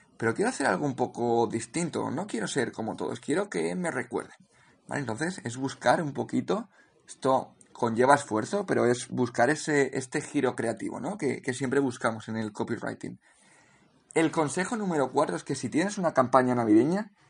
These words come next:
te centres al cien por cien en ella. Es decir, si has decidido que este año mi concepto de la Navidad es "Esta Navidad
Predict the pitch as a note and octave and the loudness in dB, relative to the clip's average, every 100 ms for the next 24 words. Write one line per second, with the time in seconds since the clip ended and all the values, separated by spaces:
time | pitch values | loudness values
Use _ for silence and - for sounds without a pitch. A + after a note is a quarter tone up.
0 | _ _ _ _ _ - C#3 - E3+ F3+ | _ _ _ _ _ -6 -6 -2 2 2
1 | F#3 G3+ G3+ - - B2+ B2 E3 E3+ D3 | 2 0 0 -4 0 0 0 0 0 0
2 | C3 C3+ A#2 G#2 F#2+ B2 C3 A2+ - _ | -2 -2 -4 -4 -6 -8 -10 -18 -20 _
3 | - - - - - _ _ _ - E3 | -20 -20 -20 -20 -20 _ _ _ 0 6
4 | G3 G#3+ G#3 F#3 F3+ E3 C#3+ D3+ D#3+ - | 8 6 4 4 6 6 4 4 0 2
5 | E3+ D3+ D3+ C#3+ B2+ C3+ C#3+ - C3+ B2 | 4 4 4 2 0 0 -2 0 0 0
6 | E3 F3 - E3+ D3 C3+ A#2+ A#2+ A2+ A#2 | -2 -2 0 2 6 6 6 4 4 8
7 | B2+ A#2+ - B2 A#2 A#2 - - _ _ | 8 8 6 4 4 0 -8 -12 _ _
8 | - - _ C3+ C3+ - C3+ A#2 A2+ A2 | -20 -20 _ 0 2 6 6 6 4 8
9 | A#2 A2+ A2+ | 10 10 6